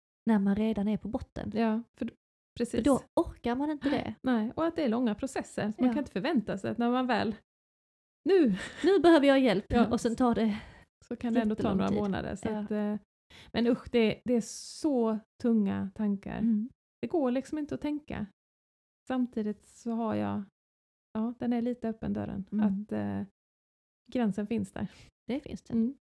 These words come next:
Speaker 1: Definitivt.
Speaker 2: Det, det, så är det. Usch!
Speaker 1: Usch!
Speaker 2: Mm.
Speaker 1: Nu får
Speaker 2: Ja.
Speaker 1: vi ta något roligare.
Speaker 2: <laughs>
Speaker 1: Vi får avsluta
Speaker 2: Ja.
Speaker 1: i glad anda.
Speaker 2: Ja.
Speaker 1: Du har en spännande fråga till.
Speaker 2: Ja, eh, och den var lång så jag ska inte läsa upp den, men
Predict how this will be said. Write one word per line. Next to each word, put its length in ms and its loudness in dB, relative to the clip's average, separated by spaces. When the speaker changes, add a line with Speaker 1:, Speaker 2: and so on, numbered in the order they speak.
Speaker 1:
Definitivt. 480 -6
Speaker 2:
Det, 120 -8
det, 100 -6
så 80 -10
är 100 -6
det. 120 -8
Usch! 220 -4
Speaker 1:
Usch! 300 0
Speaker 2:
Mm. 200 -2
Speaker 1:
Nu 100 -4
får 80 -2
Speaker 2:
Ja. 40 0
Speaker 1:
vi 60 -4
ta 140 0
något 180 -2
roligare. 540 2
Speaker 2:
<laughs> 400 -6
Speaker 1:
Vi 100 0
får 100 0
avsluta 600 2
Speaker 2:
Ja. 80 2
Speaker 1:
i 120 2
glad 360 2
anda. 520 0
Speaker 2:
Ja. 200 0
Speaker 1:
Du 140 2
har 180 2
en 160 0
spännande 420 -4
fråga 340 -6
till. 340 0
Speaker 2:
Ja, 320 4
eh, 400 2
och 60 2
den 140 2
var 80 4
lång 300 4
så 100 -4
jag 80 -2
ska 100 -4
inte 240 -4
läsa 460 -2
upp 200 -2
den, 160 2
men 160 0